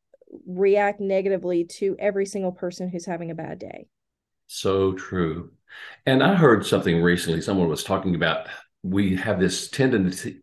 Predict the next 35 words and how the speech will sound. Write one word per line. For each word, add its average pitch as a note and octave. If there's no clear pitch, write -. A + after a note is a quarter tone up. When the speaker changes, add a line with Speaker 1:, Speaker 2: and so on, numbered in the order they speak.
Speaker 2:
tendency C3
to G2
say, F2+
"Oh, F#2
I F#2
have F#2
to G2
do E2+
blah, D#2
blah, D#2
blah," D2
or D2+
"I D2
have F#2+
to -
do E2
this E2
or D#2+
that." F2
And A2
why C3
not -
substitute, A#2+
"I G#2+
get G2+
to C#3
do -
this"? -
Because F#2+
there F#2+
are G2
people A2
who G#2
would F2+
give G#2